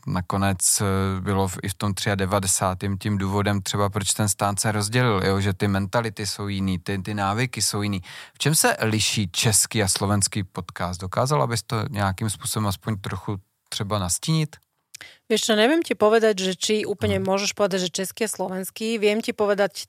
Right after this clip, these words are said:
Speaker 2: ten zápácky, že ten sa úplne líši, ale
Speaker 1: Mhm.
Speaker 2: teda to je fenomén. A český a slovenský možno, že ešte stále sme, alebo ja to vidím nielen v podcastoch, ja to vidím aj vo všetkom, aj napríklad dnes, keď som prišla, my sme oveľa viac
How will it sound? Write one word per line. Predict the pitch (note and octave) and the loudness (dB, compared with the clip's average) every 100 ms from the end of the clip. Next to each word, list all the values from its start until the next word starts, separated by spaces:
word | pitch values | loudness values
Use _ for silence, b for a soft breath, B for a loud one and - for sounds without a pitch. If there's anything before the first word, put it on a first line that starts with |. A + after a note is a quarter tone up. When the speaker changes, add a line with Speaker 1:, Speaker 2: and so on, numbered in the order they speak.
| _ | _
Speaker 2:
ten | G3+ F#3+ | -2 0
zápácky, | F#3 F3+ F#3 F3 - F3 | 0 0 -2 -2 -6 -8
že | E3+ | -6
ten | F3+ | -6
sa | F3+ F3+ | -6 -6
úplne | F3+ F#3+ F#3 | -6 -6 -4
líši, | F3+ F3+ - A3+ B3+ | -4 0 0 0 0
ale | - | 2
Speaker 1:
Mhm. | C3+ | 2
Speaker 2:
teda | A#2+ F#3 | 2 0
to | - | 0
je | G3 | -2
fenomén. | - F#3 F#3 F#3+ F#3+ A3+ C#4 b b b b b b b _ | -2 -4 -2 -2 -2 -2 -6 b b b b b b b _
A | G3+ | -2
český | F#3+ A#3 C4 - | 2 2 2 0
a | C4+ | 2
slovenský | A#3 A3 B3 B3+ B3 | 4 4 2 0 0
možno, | A3 G#3+ A#3 B3+ | 2 2 4 2
že | A#3+ | 4
ešte | A3+ - A3 | 2 0 -2
stále | - G3+ G#3+ G#3+ | 2 4 4 0
sme, | G#3+ G3+ G3 A3 | -2 0 0 0
alebo | G3+ G3+ G#3+ | 0 2 4
ja | G3+ | 2
to | G#3 | 2
vidím | G#3 G3+ G#3+ | -2 -2 -2
nielen | A3 A3+ | -2 -2
v | - | -6
podcastoch, | F3+ - F3+ - F#3+ - _ | -10 -10 -10 -12 -14 -20 _
ja | - G3+ | -2 0
to | G#3 | 2
vidím | F#3+ G3 G3 | 2 2 2
aj | F#3 | 4
vo | F#3+ | 2
všetkom, | - A3+ - F#3+ G#3 A3+ | 0 -4 0 0 2 0
aj | F#3 | -2
napríklad | F#3 F#3 G3 G3 | -2 -4 -2 -4
dnes, | F3 F#3+ F3+ | -2 -4 -4
keď | G3 | -6
som | - | -6
prišla, | F#3 F#3 G#3 | -4 -4 -4
my | G3+ | -4
sme | G3+ F#3 | -4 -2
oveľa | G3+ G#3 F3+ | 2 2 2
viac | F#3 F3 | -2 -2